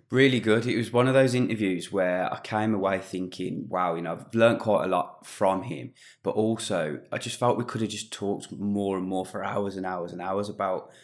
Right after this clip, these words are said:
Villa, you know, his genuine love for the club. Um, and ju-, I just wanted to know more. <laughs> It was one of those ones where I just could have got on for so long. It was great, and I, I'm sure the listeners will, will really enjoy it next week.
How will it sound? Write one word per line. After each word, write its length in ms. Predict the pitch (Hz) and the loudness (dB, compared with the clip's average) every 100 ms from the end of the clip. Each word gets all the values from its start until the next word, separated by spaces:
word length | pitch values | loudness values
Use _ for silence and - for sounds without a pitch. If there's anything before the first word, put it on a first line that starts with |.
| _ - | _ -4
Villa, 340 | 101 95 92 | 0 2 0
you 100 | 90 | 0
know, 180 | 80 80 | -2 -4
his 160 | 90 87 | -6 -6
genuine 580 | - 101 95 90 90 | -2 -2 0 -2 -2
love 220 | 90 87 - | -2 -2 -6
for 80 | |
the 80 | 85 | -12
club. 360 | 82 95 90 - - - _ - | -8 -4 -4 -4 -20 -20 _ -6
Um, 580 | 95 90 87 90 87 - - - _ - | -2 0 0 -2 -4 -10 -20 -20 _ -12
and 300 | - - 110 | -8 -6 -4
ju-, 140 | 120 131 | -2 0
I 60 | |
just 240 | 123 135 151 | 0 2 6
wanted 180 | 135 | 6
to 60 | 113 | 6
know 180 | 107 98 | 6 6
more. 380 | 98 104 131 127 | 4 4 4 2
<laughs> 40 | |
It 100 | 120 | -2
was 200 | 120 - | 0 4
one 80 | 139 | 6
of 100 | 120 | 8
those 200 | 120 113 | 6 6
ones 240 | 117 113 | 4 4
where 180 | 110 - | 2 2
I 80 | 95 | 0
just 460 | 104 104 - - | -2 -4 -6 -10
could 140 | - 110 | -2 0
have 100 | 107 | 2
got 140 | 110 | 2
on 200 | 98 117 | 0 0
for 100 | 113 | -2
so 240 | 104 98 82 | -4 -2 -2
long. 280 | 87 95 95 - - | -2 -4 -6 -16 -12
It 60 | 90 | -8
was 120 | - | -4
great, 280 | - 98 95 | 2 4 4
and 100 | 101 | 2
I, 60 | |
I'm 160 | - 98 | 0 -2
sure 300 | 95 101 98 | -2 0 0
the 80 | 90 | -2
listeners 360 | 92 - 92 | -4 -6 -8
will, 240 | 85 87 82 | -6 -8 -8
will 140 | - 90 | -8 -6
really 280 | 90 87 | -6 -6
enjoy 280 | 87 - 85 | -10 -8 -6
it 240 | 90 90 110 | -6 -10 -12
next 200 | 117 - | -14 -10
week. 300 | - - | -10 -12